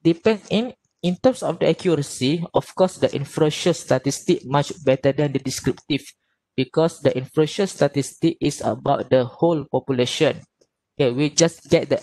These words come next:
uh, the mean from the whole population that can be generalized to the population. But you have to be more careful.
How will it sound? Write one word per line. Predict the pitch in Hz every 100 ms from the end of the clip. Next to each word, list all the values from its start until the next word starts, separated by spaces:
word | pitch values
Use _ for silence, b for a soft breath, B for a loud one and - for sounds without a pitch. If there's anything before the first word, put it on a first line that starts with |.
| 147
uh, | 139 135
the | 131 139
mean | 139 151 147 180 - _ _ _
from | 147 139
the |
whole | 131 185 190
population | 185 151 151 135 - 175 175 165
that | -
can | - 151
be | 151 143
generalized | 147 139 139 143 151 151 - - _ _ _ -
to | 135
the | 127
population. | - 127 - 117 127 - 127 - _ _ _ _
But | 147 135
you | 139
have | 151 -
to | 139
be | 139
more | 135 147 143
careful. | 139 135 - 139 -